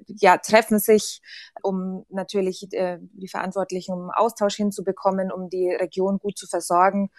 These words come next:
Und, ähm, deswegen, äh, hatte ich natürlich verschiedenste Gespräche und, ähm, ganz viele Rückmeldungen auch aus der Praxis. Und genau, es sind alle wirklich, ähm, gut unterwegs und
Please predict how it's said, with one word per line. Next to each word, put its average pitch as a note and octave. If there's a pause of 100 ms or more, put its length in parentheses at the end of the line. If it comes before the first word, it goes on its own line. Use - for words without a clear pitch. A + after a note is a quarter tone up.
(260)
Und, F#3
ähm, F3
deswegen, F#3
äh, F3
hatte F#3
ich E3+
natürlich F#3 (140)
verschiedenste F#3
Gespräche G3
und, F3+ (140)
ähm, F3
ganz F#3
viele F3+
Rückmeldungen F3
auch F3
aus F3
der F3
Praxis. - (360)
Und F#3
genau, E3
es D#3+
sind F3+
alle F3
wirklich, F3+
ähm, E3+
gut A#3+
unterwegs G3
und F3+